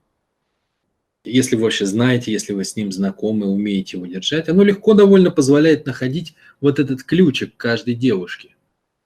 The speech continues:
Какой она хочет себя чувствовать, чтобы её одновременно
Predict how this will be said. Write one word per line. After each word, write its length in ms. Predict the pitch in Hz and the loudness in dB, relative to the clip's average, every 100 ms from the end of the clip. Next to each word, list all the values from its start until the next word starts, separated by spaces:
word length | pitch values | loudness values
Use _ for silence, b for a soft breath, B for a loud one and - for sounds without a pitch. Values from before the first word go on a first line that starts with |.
| _ _ _ | _ _ _
Какой 460 | 156 156 185 151 | -6 0 2 2
она 160 | 120 113 | 0 -4
хочет 400 | - 131 - 98 | -4 -4 -4 -8
себя 340 | - 98 98 | -12 -8 -8
чувствовать, 800 | 90 - 202 202 - 101 90 - _ _ _ _ _ _ _ _ _ _ _ _ _ | -8 -6 -4 -4 -8 -8 -10 -16 _ _ _ _ _ _ _ _ _ _ _ _ _
чтобы 680 | - - 123 110 117 117 110 - _ - | -10 -6 -4 -2 -2 -2 -6 -14 _ -12
её 320 | 135 135 147 | -2 4 4
одновременно 920 | 123 123 127 139 139 123 98 92 85 | 4 2 0 0 0 0 -2 -4 -8